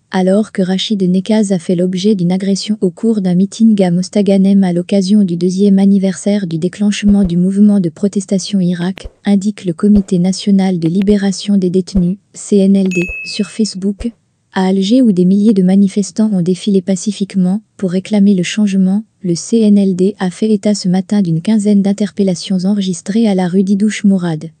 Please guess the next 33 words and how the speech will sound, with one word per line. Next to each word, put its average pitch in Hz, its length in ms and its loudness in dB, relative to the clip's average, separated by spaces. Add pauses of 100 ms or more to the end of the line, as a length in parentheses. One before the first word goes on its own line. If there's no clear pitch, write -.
(360)
La 180 140 0
même 202 240 4
source - 420 -4
a 202 80 2
également 208 460 2
signalé 208 480 2
l'arrestation 202 640 0
du 170 120 0
coordinateur 196 680 2
national 190 560 0
du 170 100 -2
mouvement 202 420 4
démocratique 196 840 0
et 185 60 -2
social, 185 640 -4 (180)
M 202 280 4
D 175 140 0
S, 170 420 -4 (140)
Fateh 208 380 -2
Garès 190 460 0
ainsi 214 260 -2
que 208 120 -2
de 165 100 -2
Waïd 170 420 0
Benalla, 185 520 2 (180)
membre 202 380 2
du 170 140 -4
bureau 180 280 -2
national, 180 720 -2 (160)
à 180 140 -2
Didouche 196 420 -2
Mourad 202 400 2
toujours. 185 480 -4